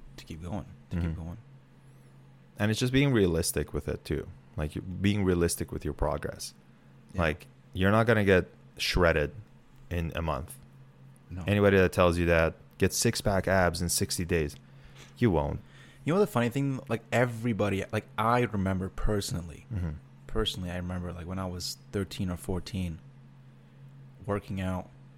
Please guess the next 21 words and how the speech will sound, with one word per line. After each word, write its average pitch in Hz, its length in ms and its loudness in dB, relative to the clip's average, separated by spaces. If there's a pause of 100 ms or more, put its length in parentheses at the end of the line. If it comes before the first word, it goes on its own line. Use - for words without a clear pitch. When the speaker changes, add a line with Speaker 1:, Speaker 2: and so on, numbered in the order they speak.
(1200)
Speaker 1:
I - 40 -20
was 95 120 -10
working 95 260 -2
out 92 80 -2
with, 90 180 -10
like, - 160 -12
my 85 120 -8
dad 90 300 -8
at 87 80 -12
the 80 140 -18
time. 78 360 -12 (560)
We 95 120 -8
had, 95 160 -6
like, 87 160 -10
one 92 360 -8
or 90 80 -6
good 90 180 -12
solid, - 540 -8
like, 78 120 -14 (120)
workout - 340 -10
sessions. - 540 -14